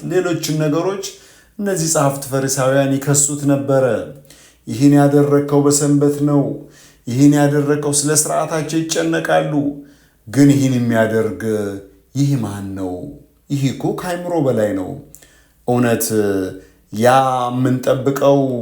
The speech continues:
የእግዚአብሔር ልጅ እግዚአብሔር ኢየሱስ ክርስቶስ ነው ብሎ ማመን አቅቷቸው አሁንም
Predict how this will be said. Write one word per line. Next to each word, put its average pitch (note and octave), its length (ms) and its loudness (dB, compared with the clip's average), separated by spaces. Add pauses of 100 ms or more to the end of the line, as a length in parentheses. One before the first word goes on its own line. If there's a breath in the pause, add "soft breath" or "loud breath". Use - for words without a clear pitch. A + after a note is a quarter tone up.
(600 soft breath)
የእግዚአብሔር C#3 720 2
ልጅ D3 240 0
እግዚአብሔር C#3+ 500 2
ኢየሱስ D3 340 0
ክርስቶስ F#3 520 -6
ነው G#3 140 -8
ብሎ D3+ 180 0
ማመን C#3 340 2
አቅቷቸው D3+ 720 0 (760 loud breath)
አሁንም B2+ 440 2